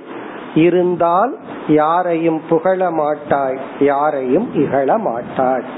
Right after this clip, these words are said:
யாரையும் நிந்தனை செய்ய மாட்டாய், யாரையும் ஸ்துதி செய்ய மாட்டாய். கடைசியில இதனோட எக்ஸ்டென்ஷன் என்னன்னா, சென்ற அத்தியாயத்துல வந்து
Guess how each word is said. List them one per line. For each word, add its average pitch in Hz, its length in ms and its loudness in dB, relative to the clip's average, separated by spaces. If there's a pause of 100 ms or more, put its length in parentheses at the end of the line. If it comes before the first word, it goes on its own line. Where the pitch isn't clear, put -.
(400)
யாரையும் 165 720 2
நிந்தனை 196 680 2
செய்ய 156 320 0
மாட்டாய், 135 600 0 (340)
யாரையும் 151 640 2
ஸ்துதி 214 560 0
செய்ய 131 380 -2
மாட்டாய். 127 680 -2 (1700)
கடைசியில 185 720 0
இதனோட 175 380 0 (100)
எக்ஸ்டென்ஷன் 196 680 -2
என்னன்னா, 165 500 0 (800)
சென்ற 170 340 0 (140)
அத்தியாயத்துல 180 840 2
வந்து 165 340 2